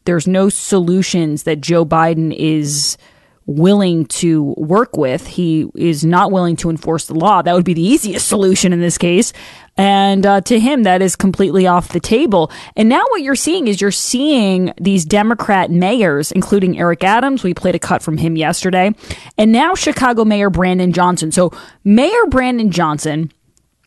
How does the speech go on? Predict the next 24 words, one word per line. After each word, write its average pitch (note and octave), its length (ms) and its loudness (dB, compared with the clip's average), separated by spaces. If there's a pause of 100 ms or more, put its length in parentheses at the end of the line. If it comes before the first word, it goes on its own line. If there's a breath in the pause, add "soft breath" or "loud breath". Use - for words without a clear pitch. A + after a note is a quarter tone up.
(140)
has - 260 0
flipped A3+ 300 0
on C#3+ 140 -4
this, B2+ 180 -8
'cause F#3+ 120 -2
at A3 120 0
first F#4+ 400 0
he C#4 120 2
was, A3 400 2 (500 soft breath)
he - 200 -6
was A#3 160 2
on G#3+ 160 4
board A3 300 0
with G#3 100 -2
this F#3 240 -4
ten A3+ 320 -4
city E3+ 600 -4
that - 100 -12
was D#3+ 120 -4
gonna E3+ 160 -2
take F3 220 -4
Chicago E3+ 480 -2
by D#3 160 -4
storm. F#3 400 0